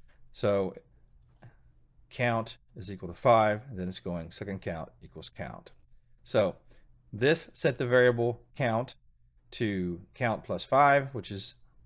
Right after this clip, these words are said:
zero plus five. And then this set the second count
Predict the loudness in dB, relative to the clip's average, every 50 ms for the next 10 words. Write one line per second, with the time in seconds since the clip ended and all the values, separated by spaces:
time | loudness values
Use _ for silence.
0 | _ -20 -12 -8 -6 -4 -4 -4 -6 -6 -10 -12 -6 0 2 4 4 4 2 0
1 | -2 -8 _ _ _ _ _ _ -20 -20 -20 -20 -20 -20 -20 _ _ -20 -20 _
2 | -10 -8 -6 -6 -6 -8 -6 -2 0 2 2 2 2 -2 -6 -8 -12 -16 -16 -6
3 | -2 0 0 0 -2 -6 -12 -8 -6 -6 -4 -4 -4 -2 0 2 2 2 0 0